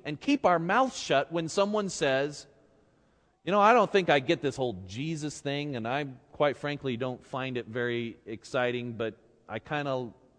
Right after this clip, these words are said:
I'm exploring still, so that's why I'm sitting here in this pew." And we can go, can we go, "Well, that's nice, you're welcome." <laughs> And just let the Holy Spirit do what the Holy Spirit does.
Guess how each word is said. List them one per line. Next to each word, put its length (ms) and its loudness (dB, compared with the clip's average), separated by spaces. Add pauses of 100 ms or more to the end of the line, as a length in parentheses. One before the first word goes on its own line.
(160)
I'm 200 -4
exploring 840 -4
still, 360 -6
so 160 -8
that's 220 -4
why 180 -6
I'm 100 -6
sitting 360 -8
here 160 -8
in 80 -10
this 180 -12
pew." 320 -12 (460)
And 120 -10
we 100 -4
can 220 -4
go, 400 2
can 120 -6
we 140 -2
go, 460 6 (920)
"Well, 140 -2
that's 320 -2
nice, 400 -4
you're 120 -2
welcome." 460 -2 (380)
<laughs> 100 -4 (1160)
And 160 -6
just 200 -4
let 480 -2
the 100 -2
Holy 380 -2
Spirit 760 -6
do 220 -6
what 220 -8
the 100 -4
Holy 300 -6
Spirit 480 -8
does. 240 -10